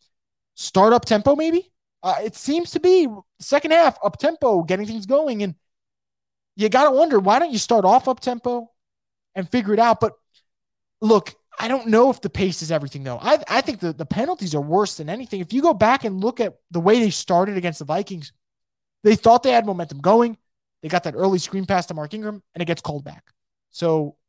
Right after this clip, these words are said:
that, that is something, the self-inflicted wounds is the bigger concern, but I don't disagree with you, Carl, at all. I, I think the idea of going up-tempo is actually very intriguing. Steven says, "Bieniemy or Leftwich always interested me personally." I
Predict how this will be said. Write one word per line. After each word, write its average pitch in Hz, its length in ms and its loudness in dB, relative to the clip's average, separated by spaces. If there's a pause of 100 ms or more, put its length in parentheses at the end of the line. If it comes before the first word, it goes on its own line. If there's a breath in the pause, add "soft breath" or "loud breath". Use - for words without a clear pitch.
(240)
that, 208 320 0
that 226 300 0 (100)
is 202 220 -2
something, 185 420 -2
the 170 80 -6
self-inflicted 185 640 -2
wounds 190 400 2 (300)
is 175 100 -8
the 151 60 -6
bigger 185 200 -2
concern, 254 400 -6 (280 soft breath)
but 208 100 2
I - 20 6
don't 359 160 6
disagree 208 280 -2
with 175 100 -2
you, 147 80 -14
Carl, 160 260 -2
at 139 80 -6
all. 156 140 -4
I, 185 140 -8
I 220 100 -6
think 302 160 -8
the 247 80 -2
idea 165 380 -2
of 143 120 -8
going 156 220 -2
up-tempo 147 420 -8
is 139 80 -12
actually 165 240 -4
very 143 220 -8
intriguing. 131 380 -14 (1500)
Steven 240 320 -2
says, 233 160 -2
"Bieniemy 233 440 0
or 214 40 2
Leftwich 208 440 0
always 202 320 2
interested 180 380 -10
me 170 140 -6
personally." 139 440 -6 (480)
I 254 460 -2